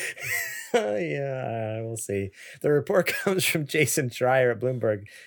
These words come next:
who, after speaking with multiple developers at Ubisoft, claims that the game will contain multiple settings with room to expand to others in the months and years following its debut.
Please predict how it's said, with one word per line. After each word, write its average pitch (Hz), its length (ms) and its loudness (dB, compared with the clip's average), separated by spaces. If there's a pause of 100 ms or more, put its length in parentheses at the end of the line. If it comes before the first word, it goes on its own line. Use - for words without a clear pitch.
who, 127 160 -2
after 151 280 0
speaking 143 340 -4
with 123 140 -2
multiple 143 320 0
developers 120 500 2
at 113 80 0
Ubisoft, 110 420 0
claims 127 360 -2
that - 140 -4
the 117 80 -4
game 113 240 -2
will 107 80 -4
contain 113 400 -2
multiple 185 280 -2
settings 123 520 0 (420)
with 143 260 -2
room 110 220 0
to 104 140 -2
expand 101 460 -4
to - 120 -6
others 98 320 0
in 95 100 -8
the 95 80 -2
months 104 320 -4
and 98 140 -6
years 95 180 -4
following 82 340 -6
its 82 140 -10
debut. 80 460 -4